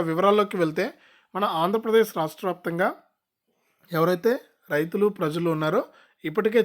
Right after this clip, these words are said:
చాలా ఇబ్బంది అయితే పడడం జరిగింది. ఇక మరొకసారి వర్షాలు అయితే కురుస్తూ ఉన్నాయి నిన్నటి రోజు నుంచి కూడా.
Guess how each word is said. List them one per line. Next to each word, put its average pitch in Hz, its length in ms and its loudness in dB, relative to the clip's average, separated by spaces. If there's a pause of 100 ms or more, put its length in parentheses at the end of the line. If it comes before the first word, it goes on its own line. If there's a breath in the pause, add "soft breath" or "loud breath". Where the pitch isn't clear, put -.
చాలా 170 200 2
ఇబ్బంది 175 340 0
అయితే 175 160 0
పడడం 156 320 -4
జరిగింది. 156 400 -2 (540 soft breath)
ఇక 220 160 0 (320)
మరొకసారి 208 500 0 (100)
వర్షాలు 180 320 0
అయితే 170 140 -6
కురుస్తూ 160 440 -8
ఉన్నాయి 151 240 -2
నిన్నటి 151 300 -6
రోజు 156 220 -2
నుంచి 151 240 -8
కూడా. 160 200 -2